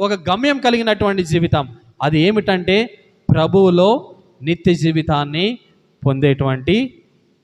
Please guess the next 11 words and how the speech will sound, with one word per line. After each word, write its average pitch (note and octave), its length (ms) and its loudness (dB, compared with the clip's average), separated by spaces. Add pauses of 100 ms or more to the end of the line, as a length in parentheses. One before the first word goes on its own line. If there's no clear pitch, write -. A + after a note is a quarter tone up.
(340)
ఒక B2+ 120 -4
గమ్యం. B2+ 440 -6 (560)
మనందరం G#3 400 -2
కూడా F#3 160 4
దానికోసం E3+ 760 -2 (340)
ప్రాకులాడాలి, E3 840 0
దానికోసం D#3 580 -6
మనము D#3+ 380 -4 (340)
మనకి C#3+ 240 -8
జీవితాలను F3+ 600 -2
ఎప్పటికప్పుడు E3 1000 0